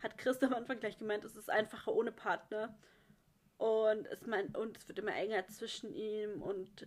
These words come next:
äh, Jenny, aber es läuft ja nichts und weiß ich nicht. War irgendwie komisch, dass du sagst, ohne Partner ist es hier einfacher, aber mit Jenny wird's immer enger. Also da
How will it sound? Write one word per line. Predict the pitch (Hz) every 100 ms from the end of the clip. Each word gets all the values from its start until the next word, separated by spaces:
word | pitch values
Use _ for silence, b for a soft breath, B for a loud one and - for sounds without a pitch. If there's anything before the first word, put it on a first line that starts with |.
| -
äh, | - 180 170 -
Jenny, | 208 240 262 262
aber | 170 196 180
es | 190 226
läuft | 220 240 269 -
ja | 294 285
nichts | 277 277 285 285 294 - - _ - - - -
und | 208 190 185 - - - _ _ _ _ _ - _ _ -
weiß | 214 285
ich | 294 214
nicht. | 196 190 - - - - - -
War | 208
irgendwie | 233 240 -
komisch, | - 220 220 262 311 - B B B
dass | 220
du | 208
sagst, | 208 220 -
ohne | 214 214
Partner | - 208 - 196
ist | 214
es | -
hier | - -
einfacher, | 180 240 - 262 - 240 226
aber | 190 196
mit | 202 196
Jenny | 202 202
wird's | 196 -
immer | - 160
enger. | - 214 269 277 269
Also | 233
da | 233